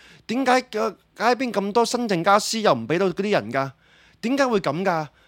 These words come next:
點解呢啲噉嘅現象冇人理㗎？呢啲香港現況嚟嘅噃。」即係好似 thread 寫文噉樣啊，係。嗰啲唔係文啦，嗰啲係碎碎念啫嘛，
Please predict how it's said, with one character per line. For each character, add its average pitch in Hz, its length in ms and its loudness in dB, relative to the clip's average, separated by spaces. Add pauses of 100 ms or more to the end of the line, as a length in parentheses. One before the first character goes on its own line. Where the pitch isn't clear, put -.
(120)
點 247 140 -6
解 302 100 0
呢 294 120 -2
啲 285 120 -4
噉 247 200 -2
嘅 214 360 0
現 170 140 -2
象 165 160 0
冇 175 200 2
人 123 100 -6
理 131 160 -2
㗎？ 160 140 0
呢 156 160 -8
啲 277 180 0
香 254 180 -2
港 233 160 -4
現 165 200 -2
況 175 200 0
嚟 123 60 -4
嘅 123 60 -2
噃。」 135 320 0 (280)
即 311 120 6
係 302 80 12
好 277 60 4
似 208 160 0
thread 240 460 4
寫 135 380 -4
文 135 220 -2
噉 135 80 0
樣 123 200 -2
啊， 120 140 -4
係。 98 140 -10
嗰 - 160 -4
啲 226 40 0
唔 160 60 -2
係 107 240 -8
文 110 200 -6
啦， 170 260 -2 (240)
嗰 170 80 -4
啲 202 100 -2
係 185 40 2
碎 143 260 -2
碎 131 180 -2
念 110 320 -8
啫 131 80 -4
嘛， 101 380 -8